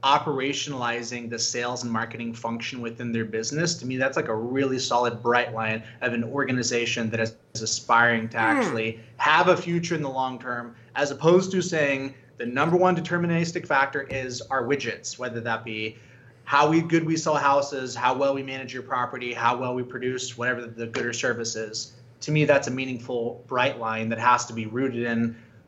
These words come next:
Speaker 1: overall awareness of the unit economics. What is your customer acquisition cost? What is your customer lifetime profit before,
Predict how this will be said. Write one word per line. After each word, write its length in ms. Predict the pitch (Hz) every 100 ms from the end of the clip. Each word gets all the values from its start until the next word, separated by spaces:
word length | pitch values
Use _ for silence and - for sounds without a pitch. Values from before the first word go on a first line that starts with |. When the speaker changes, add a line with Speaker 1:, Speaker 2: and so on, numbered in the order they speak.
| - - -
Speaker 1:
overall 460 | 196 196 185 165
awareness 360 | 147 156 151 143
of 100 | 127
the 60 | 131
unit 220 | 139 135
economics. 560 | 123 127 113 107 -
What 120 | 117 131
is 120 | 139
your 80 | 151
customer 360 | 160 147 - 143
acquisition 520 | 135 135 123 127 127
cost? 380 | 120 123 123 110
What 140 | 117
is 80 | 117
your 100 | 131
customer 360 | 131 127 127 127
lifetime 420 | 127 123 131 123
profit 360 | 123 120 117 113
before, 340 | 117 123